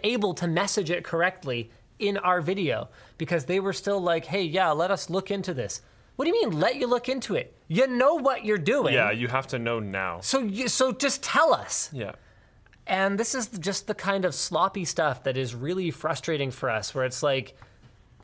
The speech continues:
Speaker 1: just communicate. You have one job as P R, or, well, press
Speaker 2: Well,
Speaker 1: relations. Y-, y-, one job.
Speaker 2: To be fair, their one job is probably to mislead you in that moment.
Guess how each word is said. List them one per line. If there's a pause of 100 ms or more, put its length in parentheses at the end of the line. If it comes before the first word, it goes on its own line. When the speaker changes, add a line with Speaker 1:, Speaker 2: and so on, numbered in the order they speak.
Speaker 1:
just (380)
communicate. (520)
You
have (180)
one
job (120)
as
P
R, (480)
or,
well,
press
Speaker 2:
Well,
Speaker 1:
relations. (280)
Y-,
y-,
one
job. (840)
Speaker 2:
To
be
fair, (380)
their
one
job (1300)
is
probably
to
mislead
you
in
that
moment.